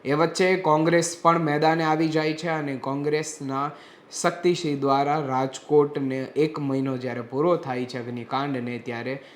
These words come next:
અડધા દિવસનું રાજકોટને બંધ રાખવાનું એલાન પણ કરવામાં આવે છે. લોકોનો સારો એવો સપોર્ટ પણ રહે છે, જિગ્નેશ મેવાણી પણ સાથે જોડાય છે. એ ઉપરાંત રાહુલ ગાંધી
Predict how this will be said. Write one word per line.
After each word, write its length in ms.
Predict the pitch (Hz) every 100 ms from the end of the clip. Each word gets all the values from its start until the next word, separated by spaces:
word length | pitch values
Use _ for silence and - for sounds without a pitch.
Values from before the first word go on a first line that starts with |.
| -
અડધા 240 | 139 160 196
દિવસનું 580 | 180 185 196 190 185 180
રાજકોટને 640 | 143 143 - 151 139 135
બંધ 340 | 123 143 143
રાખવાનું 520 | 135 127 135 135 135
એલાન 360 | 123 120 131 135
પણ 200 | 123 127
કરવામાં 540 | 123 113 113 110 107
આવે 180 | 104 104
છે. 160 | 101 107 92 - - - - - - - -
લોકોનો 380 | 151 170 185 185
સારો 340 | 180 170 175
એવો 240 | 175 175 175
સપોર્ટ 440 | 175 160 180 175
પણ 260 | 175 175 165
રહે 240 | 165 170
છે, 260 | 165 175 170
જિગ્નેશ 440 | 139 139 151 147
મેવાણી 380 | 131 131 143 151
પણ 140 | 151 147
સાથે 400 | 143 135 143 135
જોડાય 400 | 131 131 139 139
છે. 220 | 151 147 151 - - -
એ 60 | 147
ઉપરાંત 520 | 165 160 185 196 208
રાહુલ 380 | 175 160 170 160
ગાંધી 680 | 151 147 160 165 175 123